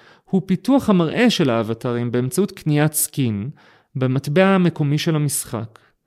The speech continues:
קהל היעד העיקרי של המשחקים והעולמות המדומים האלה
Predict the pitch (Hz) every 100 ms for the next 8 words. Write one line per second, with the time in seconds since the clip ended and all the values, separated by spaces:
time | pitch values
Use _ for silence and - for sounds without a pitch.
0 | _ _ _ _ 220 254 254 190 170 190
1 | 160 139 139 139 180 - 156 127 - 127
2 | - 123 123 123 123 127 131 131 127 165
3 | 226 170 143